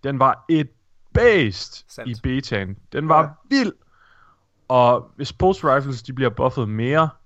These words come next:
Speaker 1: så kunne jeg godt forestille mig, at den ville, øh, hoppe op
Speaker 3: Det,
Speaker 1: igen på toppen.
Speaker 3: det er Vanguard Pulse Rifle, ikke også?
Speaker 2: Ja.
Speaker 1: Ja, ja, lige
Speaker 3: Strikes.
Speaker 1: præcis. Og den har,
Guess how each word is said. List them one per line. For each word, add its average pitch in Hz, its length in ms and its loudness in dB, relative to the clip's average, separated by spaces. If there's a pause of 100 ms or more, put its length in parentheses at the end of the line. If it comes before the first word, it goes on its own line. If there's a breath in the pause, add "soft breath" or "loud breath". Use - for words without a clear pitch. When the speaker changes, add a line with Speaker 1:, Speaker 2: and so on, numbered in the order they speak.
Speaker 1:
så - 140 -8
kunne 131 80 0
jeg 120 60 -2
godt 131 140 2
forestille 135 260 -2
mig, 120 80 0
at 113 100 -6
den 117 200 -2
ville, 107 300 0
øh, 98 180 -4
hoppe 113 260 0
op 117 60 2
Speaker 3:
Det, 117 60 -2
Speaker 1:
igen 104 220 -6
på - 60 -8
toppen. 107 320 -4
Speaker 3:
det 160 80 2
er 147 120 -2
Vanguard 156 540 0
Pulse 143 340 -4
Rifle, 135 180 -8
ikke 135 80 -4
også? 135 140 -10 (260)
Speaker 2:
Ja. 110 80 0
Speaker 1:
Ja, 98 60 2 (280)
ja, 110 60 0
lige - 80 4
Speaker 3:
Strikes. 127 120 -2
Speaker 1:
præcis. 113 280 -4
Og 117 180 -2
den 131 160 0
har, - 220 -4